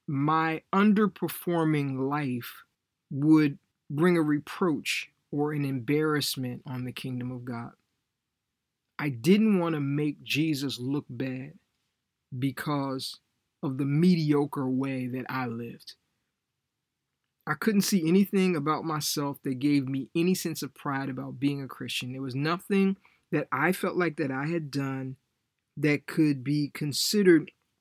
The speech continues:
like a badge of honor or some kind of validation or proof that my life was worthwhile enough to live boldly out loud as a Christian. And without even realizing it,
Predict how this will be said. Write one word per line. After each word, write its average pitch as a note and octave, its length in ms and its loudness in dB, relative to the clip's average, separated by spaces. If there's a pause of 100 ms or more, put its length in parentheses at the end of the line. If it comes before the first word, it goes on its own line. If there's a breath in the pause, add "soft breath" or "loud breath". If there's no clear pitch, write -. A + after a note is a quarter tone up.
(560)
like C#3+ 160 -2
a E3 60 2
badge E3 380 2
of D3+ 100 2
honor C#3+ 480 -4
or C#3+ 140 -10
some D#3+ 240 -2
kind D#3+ 240 -2
of C#3 60 -2
validation C#3+ 720 -2
or B2+ 80 -10
proof C#3 520 -4 (760)
that D3 220 -2
my D3+ 240 2
life D#3 460 2
was C3 160 -2
worthwhile D3 720 0
enough C3+ 600 -6 (380)
to - 100 2
live C3+ 460 2
boldly C#3+ 500 2
out C3+ 220 -6
loud B2+ 320 -4
as A#2+ 140 -10
a A#2+ 40 -12
Christian. - 540 -10 (1300)
And D3 120 0
without F#3+ 400 4
even G#3 320 6
realizing C3 720 0
it, - 120 -20